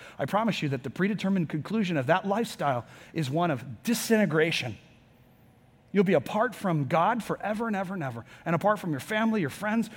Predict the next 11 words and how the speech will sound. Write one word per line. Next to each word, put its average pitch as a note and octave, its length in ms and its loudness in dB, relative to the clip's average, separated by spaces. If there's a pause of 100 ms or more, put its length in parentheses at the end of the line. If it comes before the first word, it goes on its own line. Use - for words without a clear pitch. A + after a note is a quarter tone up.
(140)
This G3+ 120 -4
is D#3+ 120 -2
what D3+ 120 2
drives E3+ 380 2
people A3 280 0
to D3+ 60 2
work D#3 320 0
until D#3+ 220 0
they C3+ 100 2
cannot C4+ 760 2 (1600)
stand. F3 680 2